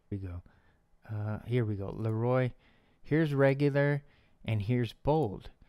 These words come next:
But the thing is, is I don't have to select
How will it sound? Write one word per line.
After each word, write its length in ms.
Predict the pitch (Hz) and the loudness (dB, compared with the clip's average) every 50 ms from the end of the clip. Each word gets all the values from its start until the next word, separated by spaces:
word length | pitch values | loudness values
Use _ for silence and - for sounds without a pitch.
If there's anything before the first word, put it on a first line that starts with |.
| _ _ _ _ _ _ _ - | _ _ _ _ _ _ _ -2
But 160 | 120 123 120 | -2 -2 0
the 100 | 123 127 | -2 -4
thing 260 | 117 - 151 156 156 156 | -2 -2 0 0 2 2
is, 200 | 160 170 160 143 | 2 2 2 2
is 220 | 139 127 117 123 - - | 0 0 -2 -4 -4 -2
I 140 | 120 131 | -2 0
don't 160 | 143 151 151 135 | 0 0 0 0
have 280 | 131 147 147 151 - - | 0 -2 -2 -2 -4 -6
to 100 | 123 117 | -10 -10
select 520 | - - 117 113 110 123 135 123 - - | -6 -6 -4 -2 0 -2 -2 -2 -4 -8